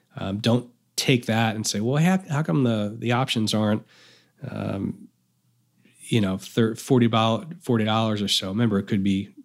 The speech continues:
up or down. But I just bring this up because every once in a while, somebody asks me about the idea of, um, option strategies and what they might be telling us about the market.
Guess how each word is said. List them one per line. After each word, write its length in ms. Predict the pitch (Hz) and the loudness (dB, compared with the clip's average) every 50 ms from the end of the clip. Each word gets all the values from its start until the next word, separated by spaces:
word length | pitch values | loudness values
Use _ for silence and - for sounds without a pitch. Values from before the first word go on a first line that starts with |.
| - - - | -18 -4 -2
up 180 | 123 120 131 | 0 0 0
or 100 | - 92 | -2 -2
down. 380 | 92 107 104 104 101 95 98 - - _ _ _ _ _ _ _ _ _ _ _ _ _ _ _ _ _ _ _ | -2 0 2 2 2 0 -2 -6 -10 _ _ _ _ _ _ _ _ _ _ _ _ _ _ _ _ _ _ _
But 220 | 127 127 131 - - | 2 2 2 2 0
I 80 | 143 | -2
just 240 | 147 165 262 247 247 | 2 2 2 2 2
bring 160 | - 220 202 | 4 4 6
this 200 | 165 143 127 - | 6 4 4 4
up 200 | 143 123 120 120 | 4 2 2 2
because 340 | - 113 110 - 110 110 - | -2 -4 -4 -4 -4 -4 -4
every 260 | - 151 147 151 165 | -4 -2 0 4 4
once 220 | 156 151 135 - - | 4 4 4 2 2
in 60 | 120 | 0
a 40 | 110 | 2
while, 340 | 113 113 107 104 107 110 107 | 2 2 2 2 2 0 0
somebody 380 | - - 123 107 107 104 101 101 | 0 0 0 0 2 0 0 0
asks 320 | 98 101 104 - - - | -2 -2 0 -2 -2 -2
me 280 | 113 104 101 101 101 - | -2 -2 -2 -2 -4 -4
about 380 | 190 165 120 104 95 92 95 - | -8 -8 -4 -2 -2 -2 -2 -2
the 120 | - 101 | -2 -2
idea 420 | 98 92 90 - 98 98 98 95 95 | -2 -2 0 0 0 0 2 0 -2
of, 160 | 92 - - _ _ _ _ _ _ _ _ _ - - | -4 -6 -12 _ _ _ _ _ _ _ _ _ -18 -14
um, 540 | - - - - 92 92 95 95 - 110 - - _ _ _ _ _ _ _ _ _ _ _ _ _ _ _ _ - | -12 -10 -8 -8 -6 -4 -4 -4 -4 -6 -10 -14 _ _ _ _ _ _ _ _ _ _ _ _ _ _ _ _ -2
option 320 | 120 117 120 - - 123 | -2 0 0 2 2 2
strategies 800 | 107 - - 117 104 104 104 107 101 101 104 104 107 104 104 101 | 0 0 0 0 0 0 0 0 0 0 2 2 2 2 0 0
and 180 | 101 98 98 101 | -2 -2 0 0
what 240 | 110 110 110 - - | 0 0 0 -2 -2
they 460 | 117 107 104 104 104 101 101 - - - _ _ _ | 0 0 2 2 2 2 0 -2 -6 -14 _ _ _
might 320 | - 104 101 104 113 107 | -4 -2 0 0 0 -2
be 120 | - 107 98 | -4 -6 -8
telling 540 | - - - - - 131 131 131 123 107 90 | -6 -8 -6 0 2 2 4 4 2 2 0
us 300 | 87 92 - - - - _ _ _ _ - | -2 -4 -4 -4 -4 -6 _ _ _ _ -8
about 500 | - 98 104 104 98 95 95 98 - - _ _ _ _ - | -6 -2 0 0 0 0 -2 -4 -6 -8 _ _ _ _ -4
the 80 | 104 | 0
market. 460 | 95 98 101 101 104 101 - 90 - | 2 2 4 4 2 0 -2 -6 -10